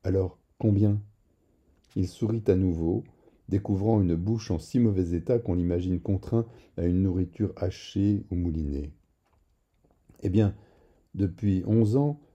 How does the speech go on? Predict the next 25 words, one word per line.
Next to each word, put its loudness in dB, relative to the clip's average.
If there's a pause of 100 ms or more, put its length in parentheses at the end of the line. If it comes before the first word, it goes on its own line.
(440)
j'ai 0
taillé 2
deux 2
mille 2
huit 0
cent -2
quatre-vingts 0
marches. -4
Vous 2
êtes 2
les 2
premiers 4
à 4
me 0
le -2
demander. » -6 (1040)
Luce -4 (100)
s'assied -8
sur -12
la -8
sienne -4 (640)
et -10
caresse -2
les -4
pierres. -8